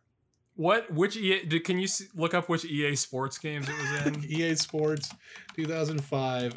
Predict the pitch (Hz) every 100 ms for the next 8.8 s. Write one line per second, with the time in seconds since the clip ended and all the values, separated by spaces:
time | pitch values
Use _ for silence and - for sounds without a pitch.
0 | - - - 131 123 113 120 107 120 -
1 | - - - - - 147 156 170 156 151
2 | 143 135 123 123 123 - 110 113 113 110
3 | 123 160 147 208 226 185 170 - 240 240
4 | 180 - 185 175 160 147 147 170 - 165
5 | 165 151 143 139 131 143 131 120 - 131
6 | 123 123 120 120 131 175 147 147 147 131
7 | 135 131 - 127 113 113 117 104 98 107
8 | 120 123 131 113 104 107 131